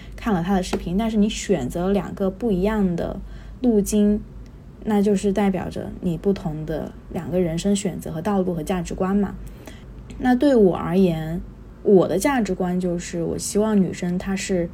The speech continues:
相信自己可以活出自己的可能性，并不是说你要单打独斗，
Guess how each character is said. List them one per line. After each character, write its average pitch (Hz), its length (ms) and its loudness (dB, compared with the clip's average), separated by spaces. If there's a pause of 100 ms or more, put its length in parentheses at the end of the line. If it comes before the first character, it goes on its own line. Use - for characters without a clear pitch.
(340)
相 302 260 0
信 311 260 2
自 - 260 4
己 - 260 -6
可 - 160 -2
以 190 60 4
活 180 240 -2
出 220 160 -2
自 233 140 -2
己 196 80 2
的 170 80 0
可 - 200 -6
能 156 180 -4
性， 196 360 -2
并 277 180 4
不 190 160 2
是 214 160 -2
说 220 160 0
你 202 120 2
要 165 180 -2
单 254 260 0
打 208 200 -4
独 170 220 -4 (100)
斗， 269 220 -2